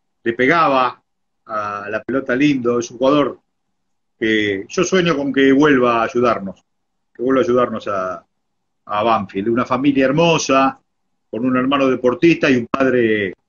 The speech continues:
eh, también muy comprometido de ir a verlo a todos lados. Este, no, esos valores yo los quiero en mi club. Muchas gracias a Gonzalo, un gran abrazo,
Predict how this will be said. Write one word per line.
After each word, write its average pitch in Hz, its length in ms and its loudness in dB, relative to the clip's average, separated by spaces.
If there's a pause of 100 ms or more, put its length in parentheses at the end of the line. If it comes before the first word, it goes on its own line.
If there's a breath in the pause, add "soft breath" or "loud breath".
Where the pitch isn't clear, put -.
(300)
eh, 104 120 -6
también 135 300 0
muy 143 120 0
comprometido 120 1000 2
de 101 300 -4
ir 113 180 0
a 113 60 0
verlo 120 240 0
a 110 80 -6
todos 107 260 -6
lados. 113 540 0 (580)
Este, 87 800 -12 (640)
no, 147 160 0
esos 147 180 0
valores 151 400 2
yo 139 60 -4
los 131 200 -2
quiero 131 140 -4
en 123 60 -4
mi 113 80 -4
club. 113 280 -4 (1300)
Muchas 139 300 0
gracias 135 340 0
a 117 60 -2
Gonzalo, 101 480 -4
un 95 500 -20
gran 135 240 0
abrazo, 113 460 -4